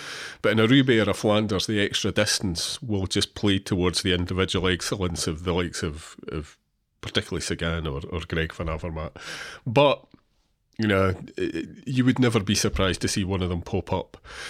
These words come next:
So Stybar, I thought, really clever.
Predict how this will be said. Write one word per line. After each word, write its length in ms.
So 400
Stybar, 600
I 60
thought, 200
really 340
clever. 340